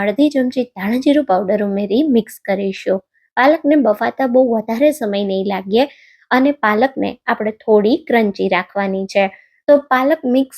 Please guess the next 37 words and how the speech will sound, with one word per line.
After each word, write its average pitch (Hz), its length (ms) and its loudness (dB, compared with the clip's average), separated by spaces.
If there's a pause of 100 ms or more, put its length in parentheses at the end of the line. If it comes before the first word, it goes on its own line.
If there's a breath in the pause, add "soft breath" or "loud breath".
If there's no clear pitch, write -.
(100)
કરો 254 180 4 (220)
અને 254 200 2 (360)
આ - 80 2
રીતે 247 240 2 (160)
થોડું 302 260 6
થોડું 285 300 4
તમને 226 280 -2 (160)
ઘી 240 160 2 (120)
છૂટું 214 340 0
પડતું 196 400 -2
દેખાય 247 360 2 (180)
એટલે 208 220 -4 (160)
તરત 262 280 2 (140)
જ 247 80 0
આમાં 208 360 -6
બાફેલી 202 560 -2 (120)
દાળ 214 260 2
ઉમેરી 196 340 -2
દેશું. 196 420 -2 (1000)
અહીંયા 294 320 6
આપણે 277 240 4
એક 262 140 0
વાતનું 240 360 0
ખાસ 240 280 -2
ધ્યાન 285 240 4
રાખવાનું 262 420 0 (100)
છે, 247 140 2 (160)
જ્યારે 233 240 4 (100)
તમે 262 220 0 (100)
પાલકને 269 440 0 (100)
કૂક 220 160 -2 (100)
કરો 202 300 0
છો 196 120 -2 (100)
ત્યારે 220 320 -2
તમારે 214 340 -2
ઢાંકવાનું 240 720 0
બિલકુલ 226 400 2